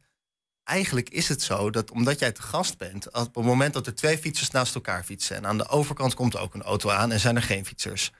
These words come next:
dan moet jij gewoon achter die fietsers blijven, want je bent te gast. En dat jij dus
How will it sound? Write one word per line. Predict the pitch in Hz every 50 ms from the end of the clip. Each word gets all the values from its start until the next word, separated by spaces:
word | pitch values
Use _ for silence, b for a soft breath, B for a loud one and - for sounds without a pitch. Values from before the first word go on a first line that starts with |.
| b b b b -
dan | 139 135
moet | 151 190 190
jij | - 170
gewoon | 151 147 143 127
achter | 110 - - 98
die | 90 90
fietsers | - 185 185 - 180 -
blijven, | - - 95 98 95 - 135
want | 175 185 151
je | - 107
bent | 117 113 98
te | - -
gast. | 131 143 139 101 - - - - b b b b b b b b
En | - 117 107
dat | 117 117 117
jij | - 127 123
dus | 123 127 120 -